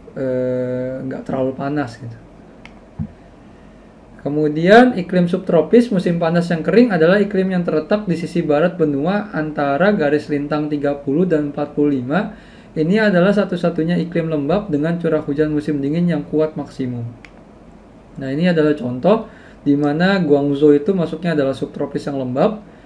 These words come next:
Kemudian di Sitka, Alaska ini masuknya adalah pesisir barat, eh, yang, eh, sifatnya adalah laut. Dan ini adalah Cape Town di Afrika Selatan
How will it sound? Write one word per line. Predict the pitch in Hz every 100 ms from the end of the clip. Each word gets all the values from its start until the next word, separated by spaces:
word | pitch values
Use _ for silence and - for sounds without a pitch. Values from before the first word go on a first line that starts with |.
| - -
Kemudian | 135 135 139 160 160
di | 127
Sitka, | 143 - - 151
Alaska | 139 143 143 151
ini | 147
masuknya | 147 139 147 156
adalah | 139 131 131
pesisir | 143 147 - 151
barat, | 139 135 135 139 - - -
eh, | 131 131 127
yang, | 131 131 131 135 - -
eh, | 151
sifatnya | 123 135 143 135 143 131
adalah | 127 131 131
laut. | 123 139 233 - - - - - - -
Dan | 135
ini | 139 180
adalah | 180 147 147
Cape | 151 139 -
Town | 175 190 175
di | 147 135 -
Afrika | - 123 147 143
Selatan | 139 156 143 123 170 208 208